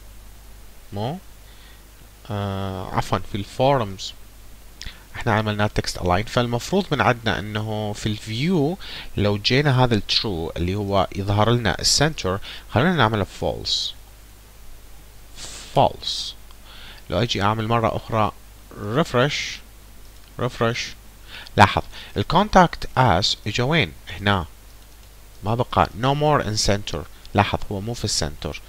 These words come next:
اجا هنا، احنا نريده في السنتر، فحتى نعمله في السنتر هذا لو ترجع للترو، خلونا نشيك مرة أخرى.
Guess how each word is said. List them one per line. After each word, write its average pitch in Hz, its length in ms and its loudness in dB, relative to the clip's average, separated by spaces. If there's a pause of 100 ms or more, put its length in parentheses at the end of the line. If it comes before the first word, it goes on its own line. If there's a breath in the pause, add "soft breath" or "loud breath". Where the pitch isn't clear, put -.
(280 loud breath)
اجا 127 400 0
هنا، 85 340 -2 (460 loud breath)
احنا 113 220 2
نريده 147 220 2
في - 100 0
السنتر، 95 580 -2 (380 loud breath)
فحتى - 300 2
نعمله 127 260 4
في - 80 -2
السنتر 120 420 0
هذا 123 180 4
لو 110 100 2
ترجع 117 300 0
للترو، 165 680 -2 (2000 loud breath)
خلونا 95 260 0
نشيك - 300 -4
مرة - 180 -6
أخرى. - 240 -10